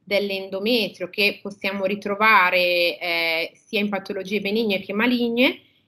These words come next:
multipli vasi di origine multifocale invece che suggeriscono un qualcosa di più rispetto a un endometrio normale, quindi spesso li ritroviamo nelle patologie maligne o premaligne.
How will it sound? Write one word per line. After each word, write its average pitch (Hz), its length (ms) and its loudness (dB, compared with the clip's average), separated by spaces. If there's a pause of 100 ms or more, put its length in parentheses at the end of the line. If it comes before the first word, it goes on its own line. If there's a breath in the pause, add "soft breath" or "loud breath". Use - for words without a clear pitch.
(340)
multipli 262 760 6
vasi 233 520 4
di 226 100 2
origine 233 400 0
multifocale 226 880 -2
invece 214 480 -4
che 185 340 -2
suggeriscono 185 1160 -6
un 254 180 2
qualcosa 185 480 0
di 175 160 -8
più 208 360 -2
rispetto 185 540 -2
a 170 40 0
un 170 60 -2
endometrio 170 540 -4
normale, 160 680 -2
quindi 180 260 -4
spesso 180 480 0
li 175 160 -2
ritroviamo 175 1040 0
nelle 160 320 -2
patologie 165 540 -2
maligne 160 600 -2
o - 100 -4
premaligne. 156 840 -6